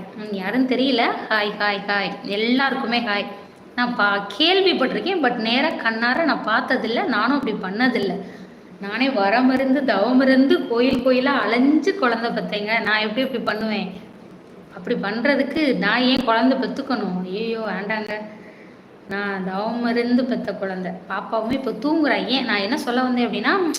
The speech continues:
கொஞ்சம் மெதுவா பேசுறதுக்கு காரணம் அதுதான். அவ தூங்க வச்சுட்டு ஸ்கூல், ஸ்கூலுக்கு போயிட்டு வந்து பால் குடிச்சிட்டு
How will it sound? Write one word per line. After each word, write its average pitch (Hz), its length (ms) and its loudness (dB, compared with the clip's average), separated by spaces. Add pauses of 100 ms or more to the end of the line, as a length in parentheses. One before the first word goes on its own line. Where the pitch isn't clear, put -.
(160)
கொஞ்சம் 233 220 -4
மெதுவா 262 360 4
பேசுறதுக்கு 233 380 0
காரணம் 247 460 0
அதுதான். 185 340 -2 (420)
அவ 214 240 0
தூங்க 269 300 2
வச்சுட்டு 220 40 2
ஸ்கூல், 262 520 0
ஸ்கூலுக்கு 262 440 -2
போயிட்டு 220 260 0
வந்து 240 200 -2
பால் 233 380 0
குடிச்சிட்டு 233 320 -4